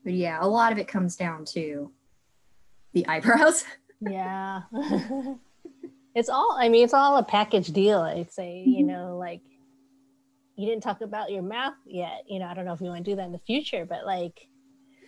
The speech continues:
Speaker 1: I can
Speaker 2: again, like,
Speaker 1: try.
Speaker 2: yeah, I mean, I feel like the mouth can, there's a lot of ways you can, uh, express a mouth and,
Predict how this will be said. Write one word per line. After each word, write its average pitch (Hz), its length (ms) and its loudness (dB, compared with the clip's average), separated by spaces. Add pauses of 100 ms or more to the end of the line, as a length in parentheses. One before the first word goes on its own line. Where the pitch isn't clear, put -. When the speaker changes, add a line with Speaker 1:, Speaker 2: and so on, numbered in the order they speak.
Speaker 1:
I 214 80 4
can 349 140 2
Speaker 2:
again, - 20 -
like, - 100 -6
Speaker 1:
try. 214 520 2
Speaker 2:
yeah, 202 200 -4
I 208 140 -2
mean, 202 200 2
I 202 100 -4
feel 294 180 0
like 262 160 2
the 180 100 2
mouth 214 360 2
can, 185 520 -2 (220)
there's 214 160 8
a 226 40 10
lot 226 240 8
of 214 260 6
ways 208 360 2
you 208 80 -2
can, 185 540 -2 (1000)
uh, 185 280 -4
express 190 380 -2
a 185 80 -2
mouth 180 300 -8 (100)
and, 180 300 -2